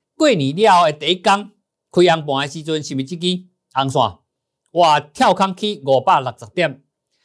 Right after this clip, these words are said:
即个五百六十点起起来了，迄天安怎起？外资啊，迄天买我会记得七百几亿，哦，新台币七百几亿，安尼开了六百、五百点。所以即个抗战即个位置啊，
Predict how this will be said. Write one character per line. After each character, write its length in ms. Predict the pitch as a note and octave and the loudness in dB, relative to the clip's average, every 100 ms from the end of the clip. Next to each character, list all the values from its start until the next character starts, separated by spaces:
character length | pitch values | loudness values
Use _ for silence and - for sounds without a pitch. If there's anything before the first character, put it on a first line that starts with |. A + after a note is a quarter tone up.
| _ _ | _ _
即 120 | - | -2
个 120 | D4+ A#3+ | 2 2
五 140 | F3 | 2
百 200 | E3 C4 | 2 2
六 100 | G#3 | 0
十 180 | D#3 D#3 | -2 -2
点 220 | F#3 G#3+ | -2 -4
起 160 | - A#3+ | -2 2
起 80 | E3 | 2
来 80 | |
了， 80 | D#3 | 2
迄 100 | E3 | 0
天 140 | G3+ F#3+ | -2 -4
安 100 | F3+ | -4
怎 120 | F3 | -4
起？ 320 | F#3+ A#2+ _ _ _ _ - | -4 -6 _ _ _ _ -2
外 200 | C#3 B2+ | 0 0
资 100 | D#3+ E3 | 0 0
啊， 160 | C#3 - | 0 -2
迄 80 | D#3 | -8
天 120 | D3+ | -6
买 220 | D3 D3+ | -4 -4
我 60 | D3+ | 0
会 100 | C3 | -2
记 80 | C3 | -2
得 60 | |
七 120 | C3 D3 | -12 -4
百 240 | C3 A#2+ | -2 -2
几 120 | A#2+ | -4
亿， 100 | A2 F#2+ _ _ _ _ _ _ _ | -10 -10 _ _ _ _ _ _ _
哦， 160 | - D3+ | -2 -2
新 180 | D3 F3+ | 0 -2
台 140 | E3 | 0
币 160 | D#3+ C#3+ | 0 -2
七 140 | F3+ | -4
百 200 | G#3+ A3 | 0 0
几 180 | F#3 G#3 | 2 2
亿， 60 | F#3+ | 2
安 280 | E3+ F3 F#3+ | 0 -4 -6
尼 60 | |
开 100 | G3 G#3 | 2 2
了 120 | F3 | 2
六 120 | B2+ | 0
百、 280 | F3+ D#3+ D3+ | 0 0 -2
五 180 | C3 B2+ | -4 0
百 120 | E3 | 0
点。 240 | D3+ E3 - _ _ _ _ _ _ | 0 -4 -8 _ _ _ _ _ _
所 180 | - D4 | -2 0
以 60 | D4+ | 0
即 200 | - E4+ | 2 2
个 440 | D4+ G#3+ F#3 C3 _ | 4 4 2 -8 _
抗 260 | - G#3+ G3 | -2 0 2
战 380 | F3+ E3 E3 E3 - | 0 0 -4 -12 -4
即 140 | A3 | 0
个 80 | G3 | 0
位 160 | C3+ | 0
置 100 | A#2 B2 A#2 | -4 0 0
啊， 180 | G#2+ | 0